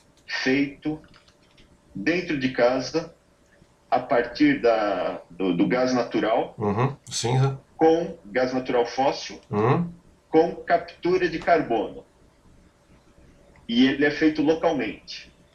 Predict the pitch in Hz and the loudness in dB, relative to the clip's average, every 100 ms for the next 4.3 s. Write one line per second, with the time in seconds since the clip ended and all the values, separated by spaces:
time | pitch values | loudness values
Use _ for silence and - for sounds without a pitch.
0 | - 127 113 104 117 131 _ _ _ - | -8 -4 -2 -4 -8 -12 _ _ _ -20
1 | _ _ 123 131 - 190 131 117 135 131 | _ _ -18 -18 0 2 2 0 0 -2
2 | - 139 - 139 127 156 - 117 139 151 | 0 -2 2 0 0 -2 0 0 2 0
3 | 147 147 143 131 135 131 208 175 135 120 | 0 -2 0 0 0 2 0 2 2 2
4 | 87 - | -4 -10